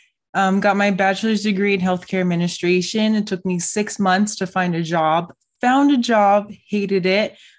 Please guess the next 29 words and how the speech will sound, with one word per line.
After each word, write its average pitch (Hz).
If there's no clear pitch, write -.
worked 214
during 208
he-, 185
healthcare 185
during 175
the 170
pandemic, 170
realized 196
that 170
I 170
wasn't 233
loving 269
life. 214
I 170
wasn't, 165
I 170
was 180
over 240
drinking. 247
I 175
was 175
overeating. 214
I 185
just 180
wasn't 185
happy 160
with 170
my 160
situation. 185